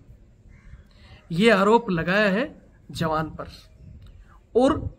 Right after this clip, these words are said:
एक छेड़छाड़ का आरोप भी लगाया जा रहा है। पहले तो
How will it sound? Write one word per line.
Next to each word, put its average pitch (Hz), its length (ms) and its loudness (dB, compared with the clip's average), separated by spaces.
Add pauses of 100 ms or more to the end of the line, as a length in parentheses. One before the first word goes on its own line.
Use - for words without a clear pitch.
एक - 220 -2
छेड़छाड़ 185 460 -2
का 165 140 -6
आरोप 151 200 -8
भी 156 100 -12
लगाया 143 280 -8
जा 135 120 -12
रहा 131 140 -16
है। 127 140 -18 (1000)
पहले 196 300 2
तो 247 480 -4